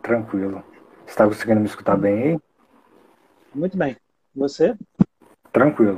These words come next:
Speaker 1: Aqui tá tranquilo.
Speaker 2: Ah, que bom. Uhum.
Speaker 1: É, pra dar início, né? É, eu já tenho o Diego aqui já. É... Mas
Speaker 2: Oi, Diego.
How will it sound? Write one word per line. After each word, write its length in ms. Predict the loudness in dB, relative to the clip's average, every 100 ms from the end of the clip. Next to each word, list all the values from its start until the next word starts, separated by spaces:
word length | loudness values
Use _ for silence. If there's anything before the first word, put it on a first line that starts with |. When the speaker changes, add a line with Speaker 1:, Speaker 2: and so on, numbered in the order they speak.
| -6
Speaker 1:
Aqui 180 | -8 -4
tá 140 | -2
tranquilo. 460 | -2 -6 -8 -10 -10 -20 -20 -20 -20 -20 _ _ _ _ _ _ -20
Speaker 2:
Ah, 100 | -16
que 100 | -14
bom. 180 | -14 -16 _ _ _ _ -14
Uhum. 160 | -14 -14 _ _ _ _ _ _ _ _
Speaker 1:
É, 1080 | -8 -4 -2 -2 -4 -6 -6 -8 -12 -14 -18 -20 _ _ _ _ _ _ _ _ _ _ _ _ _ _ _ _
pra 160 | 2 4
dar 160 | 4
início, 400 | 4 4 2 2
né? 240 | -2 -2 -4
É, 340 | -4 -4 -4 -8 -16 -14
eu 140 | -14 -4 2
já 140 | 2
tenho 220 | 2 0
o 40 | 2
Diego 340 | 4 4 4
aqui 280 | 0 0 0
já. 340 | 0 -2 -4 -8 -12 -6
É... 580 | -4 -4 -4 -6 -8 -12 _ _ _ -20 _ _
Mas 220 | -2 2
Speaker 2:
Oi, 140 | 4 2
Diego. 380 | 0 -2 -2